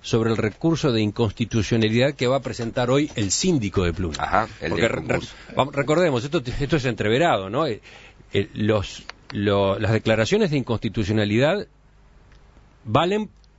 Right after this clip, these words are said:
Speaker 1: para aquellos que las presentaron.
Speaker 2: Ujú.
Speaker 1: O sea, la ley no es inconstitucional
Speaker 2: En general,
Speaker 1: totalmente.
Speaker 2: claro.
Speaker 1: Salvo que el Poder Ejecutivo decida, este,
Speaker 2: Derogarla.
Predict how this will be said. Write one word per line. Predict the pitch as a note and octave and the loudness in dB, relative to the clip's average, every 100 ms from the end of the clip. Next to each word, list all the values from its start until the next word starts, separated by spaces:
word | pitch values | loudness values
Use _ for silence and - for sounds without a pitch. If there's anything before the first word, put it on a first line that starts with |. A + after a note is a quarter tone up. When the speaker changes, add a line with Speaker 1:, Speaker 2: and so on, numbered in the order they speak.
| - - | -20 -2
Speaker 1:
para | C3+ A#2+ | 0 0
aquellos | A#2 - F3 A3 | -2 -4 -4 -4
que | D3+ | -4
las | B2 | -4
presentaron. | - A2 G2+ F#2+ A#2+ E2+ D#2 | -2 0 0 2 2 0 -8
Speaker 2:
Ujú. | F#2+ A2 C#3+ - - | -10 -8 -10 -14 -18
Speaker 1:
O | G#2+ | -12
sea, | - A2+ | -4 -2
la | A2+ A#2 | 0 2
ley | F#3 | 2
no | E3+ F3 | 2 2
es | G#3 | 0
inconstitucional | C#3+ A#2+ G#2+ G2+ - G2+ G#2 A2 G#2 B2 C#3 - - - - - - | -4 -6 -6 -8 -8 -6 -2 0 2 2 0 -6 -18 -20 -20 -20 -4
Speaker 2:
En | - F#2+ | -2 2
general, | A2 G#2 C3+ G2+ | 2 4 2 2
Speaker 1:
totalmente. | D2+ D#2+ | -2 -12
Speaker 2:
claro. | F2 F#2 - F3 - - - - - | -6 -6 -4 -8 -8 -16 -20 -20 -8
Speaker 1:
Salvo | - E3 E3 F#3+ G3 | 0 2 2 0 0
que | E3 | 0
el | F#3+ | -2
Poder | - D3+ D#3 | 0 -2 -2
Ejecutivo | D#3+ D#3+ D#3+ D3+ D#3+ F3 F#3+ - - | -4 -4 -2 2 2 4 0 -4 -8
decida, | A#2 A2 B2+ B2+ C#3 E3 - - - - - | -4 -2 2 4 4 0 -8 -20 -20 -20 -12
este, | - G2 - G2+ F#2 E2+ | -6 -6 -4 -2 -2 0
Speaker 2:
Derogarla. | E2+ E2+ E2+ C#2+ - | 2 4 2 0 -8